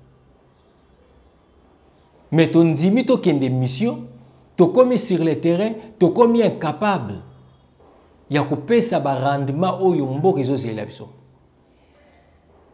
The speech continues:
Et puis bandeko nyonso bakendaka ba mission ya l'État. Vous devez savoir une chose. L'État congolais, to congolais, ba contribuable congolais,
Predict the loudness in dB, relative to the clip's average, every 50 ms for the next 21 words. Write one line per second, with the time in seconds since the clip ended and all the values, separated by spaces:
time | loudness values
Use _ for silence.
0 | _ _ _ _ _ _ _ _ _ 2 2 4 4 4 4 4 4 2 0 0
1 | 0 0 -2 -2 -2 -4 -6 -6 -8 -8 -10 -10 -10 -10 -10 -10 -8 -6 -6 -6
2 | -6 -8 -8 -8 -8 -8 -10 -10 -12 -14 -16 -18 -18 -20 -20 -20 _ _ -6 -4
3 | -2 -2 -2 -2 -4 -6 -6 -8 -8 -6 -6 -8 -6 -6 -6 -8 -8 -8 -10 -12
4 | -12 -14 -16 -20 -20 _ _ _ _ _ _ _ _ _ _ _ _ _ _ _
5 | _ _ _ _ _ _ _ _ _ -6 -4 -2 -2 -2 -2 -2 -2 -2 -2 -4
6 | -4 -4 -4 -6 -8 -8 -10 -12 -14 -18 -6 -2 0 0 0 0 -2 -2 -2 -2
7 | -2 -4 -4 -4 -4 -6 -6 -6 -4 -4 -4 -4 -4 -6 -8 -8 -6 -4 -4 -4
8 | -4 -4 -6 -8 -8 -8 -8 -6 -6 -6 -6 -6 -8 -8 -10 -10 -12